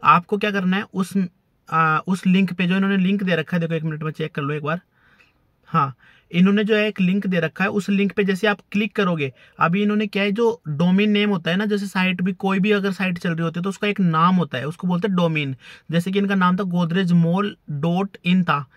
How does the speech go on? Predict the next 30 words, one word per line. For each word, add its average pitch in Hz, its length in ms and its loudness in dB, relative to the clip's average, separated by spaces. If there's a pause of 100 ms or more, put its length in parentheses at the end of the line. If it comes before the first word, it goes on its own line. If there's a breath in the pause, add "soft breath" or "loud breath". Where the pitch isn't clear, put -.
(120 soft breath)
यानी 180 180 2
godrej 190 420 2
dot 196 280 0
mall 180 360 4
था 175 40 0
इनका 165 240 -2
नाम, 131 240 -2 (320 loud breath)
लेकिन 180 280 -2
अभी 175 200 2
जो 202 140 2
है 214 120 0 (200)
godrej 180 400 2
dot 185 280 0
mall 185 260 2
की 214 80 -4
जो 208 180 2 (240)
डोमेन, 180 400 2 (100)
जो 175 100 -2
ये 190 100 2
नाम 185 320 4
है 190 60 -2
ना, 202 120 -2 (280 loud breath)
इसका 185 240 -4 (140)
टाइम 196 300 2
पीरियड 214 280 0
पूरा 190 220 -2
हो 160 100 2
चुका 151 260 -6
था। 165 80 -4
तो 175 180 -8